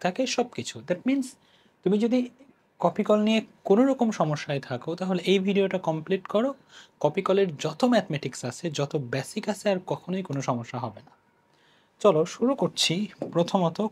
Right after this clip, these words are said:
কপি কলের বেসিকটা দিয়ে। এই যে চিত্রটা দেখতে পাচ্ছ, এটাকেই মূলত বলা হয় আসলে কপি কল। এটার ব্যবহার অনেক,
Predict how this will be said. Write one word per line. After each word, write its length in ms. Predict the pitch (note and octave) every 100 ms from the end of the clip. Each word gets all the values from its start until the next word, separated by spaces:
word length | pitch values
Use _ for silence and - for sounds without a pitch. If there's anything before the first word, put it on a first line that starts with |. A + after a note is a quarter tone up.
| -
কপি 200 | D3 D#3+
কলের 300 | - C#3 F#3 -
বেসিকটা 640 | D3 - - G#3+ - D3 A#2+
দিয়ে। 200 | A#2 - - _ _ _ _ _ _ _ - - _ _ _ _ _ _ _ _ - _ _ _ _ - - G#3 F#3 A#3 D3+ - _ _ _ _ _ _ _ _ _ _ _ _ - - - _ _ _ _ _ - - _ _ _ _ _ _ _ _ _ _ _ _ _ _ -
এই 120 | A3+
যে 100 | A#3
চিত্রটা 420 | - F3+ - E3+
দেখতে 260 | C#3+ - D3
পাচ্ছ, 300 | E3+ - - A#3 - F3+
এটাকেই 300 | A3 G#3+ A3
মূলত 300 | F3+ D3+ D3
বলা 280 | B2+ B2 B2
হয় 160 | C3 A#2
আসলে 260 | - D#3 G3+ -
কপি 260 | C3+ -
কল। 180 | - - - -
এটার 220 | F3+ G#3+ A3 - _ -
ব্যবহার 500 | B2 D3 E3 F3 G3 F#3+ -
অনেক, 300 | C3+ D#3+